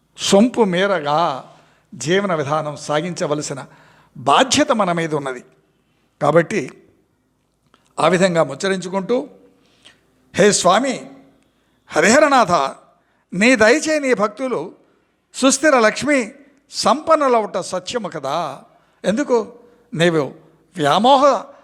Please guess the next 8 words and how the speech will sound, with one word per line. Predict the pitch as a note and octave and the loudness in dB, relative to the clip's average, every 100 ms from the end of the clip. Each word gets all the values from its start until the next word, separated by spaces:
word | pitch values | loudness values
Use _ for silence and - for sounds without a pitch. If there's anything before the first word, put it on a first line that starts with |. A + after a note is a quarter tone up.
| _ | _
రహితులైనటువంటి | E3 G3 C#4+ D#4 C#4 A#3+ A3+ G3 D#3 D#3+ - _ _ _ _ - | 0 0 2 2 2 0 -4 -4 -6 -8 -18 _ _ _ _ -20
జ్ఞానులతో | C3 D3+ E3+ C4+ D#4+ D4 C#4 | -10 0 2 4 4 4 2
మాత్రమే | A#3 G3+ G#3 G3 F#3 F3 | 2 -2 -6 -6 -6 -8
ఉంటావు. | C3+ C#3 A#2+ _ _ _ _ _ _ _ _ _ _ _ _ _ - | -8 -12 -12 _ _ _ _ _ _ _ _ _ _ _ _ _ -2
వైశంపాయనుల | F3 A#3+ B3 A3+ G3+ F#3+ E3+ | 2 4 2 4 4 2 2
వారు | F3 C#4 C4+ | -2 -4 -8
జనమే | D#3 D#3+ G3+ C#4 A3+ | -8 -6 -4 -6 -6
జయునితో | F3+ E3+ E3 G#3 C#4 - | -8 -10 -8 -6 -6 -8